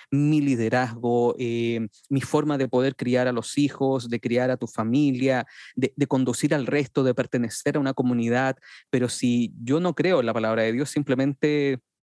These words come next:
voy a creer en lo que yo creo y no voy a tener ninguna instancia de crecimiento. Ahora, te voy a dar un ejemplo, compadre Alex, que es el Salmo ciento diecinueve, ciento cinco.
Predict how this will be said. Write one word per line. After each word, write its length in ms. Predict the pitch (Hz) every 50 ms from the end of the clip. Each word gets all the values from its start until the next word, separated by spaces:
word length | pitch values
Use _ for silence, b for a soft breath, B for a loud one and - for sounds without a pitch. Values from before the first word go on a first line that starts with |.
| - 147 -
voy 240 | - 127 135 131 139
a 80 | 143
creer 300 | - - 139 135 143 143
en 80 | 143 123
lo 100 | 123 113
que 120 | - 123
yo 120 | 113 117 123
creo 440 | - 147 156 156 147 143 151 147 -
y 80 | - 143
no 120 | 135 135
voy 180 | 143 151 147 143
a 80 | 139 -
tener 260 | - 131 123 135 143
ninguna 380 | 147 147 135 131 131 139 143
instancia 400 | 143 131 - - 131 127 - -
de 100 | 131 120
crecimiento. 680 | - 120 107 - - 110 123 170 170 127 104 - 101 101 B B B B B B B
Ahora, 220 | - 165 147 113 -
te 100 | - 127
voy 80 | 139
a 60 | 160
dar 120 | 170 175 190
un 80 | 185
ejemplo, 580 | 147 120 - 160 160 143 - 139 127 117 117 110
compadre 440 | - - 113 - - 110 110 107 104
Alex, 320 | 104 113 147 - - -
que 80 | - -
es 80 | -
el 80 | - 123
Salmo 280 | - - 147 151 156 147
ciento 280 | - 156 156 147 -
diecinueve, 420 | 156 139 127 - 131 127 139 156 151
ciento 280 | - 147 139 - 120
cinco. 440 | - - 170 135 - - 113 101